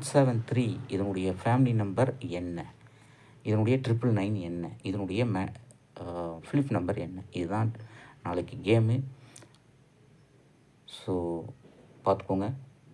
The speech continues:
சார்ட் வேணும், இந்த WhatsApp நம்பர் இருக்கும். இந்த WhatsApp நம்பர் சிக்ஸ் த்ரீ எயிட் டூ செவன் டூ ஜீரோ த்ரீ ஃபோர் நைன். Thank you very much for watching this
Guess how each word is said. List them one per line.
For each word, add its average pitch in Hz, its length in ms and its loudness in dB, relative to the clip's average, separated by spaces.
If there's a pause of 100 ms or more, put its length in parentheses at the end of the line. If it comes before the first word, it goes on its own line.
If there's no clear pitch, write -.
(400)
சார்ட் 110 220 6
வேணும், 95 240 -2
இந்த 90 160 -4
WhatsApp 98 320 -6
நம்பர் 92 180 -2
இருக்கும். 92 200 -6
இந்த 90 100 -4
WhatsApp 90 300 -8
நம்பர் 87 220 -8
சிக்ஸ் - 220 -14
த்ரீ 92 120 -4
எயிட் 90 180 -8
டூ - 140 -10
செவன் 87 240 -6
டூ - 140 -10
ஜீரோ - 220 -8
த்ரீ - 160 -10
ஃபோர் 85 280 -12
நைன். 104 140 -6 (720)
Thank 98 180 2
you 92 80 -6
very 90 160 -4
much 87 160 -10
for 90 180 0
watching 90 340 -4
this - 120 -10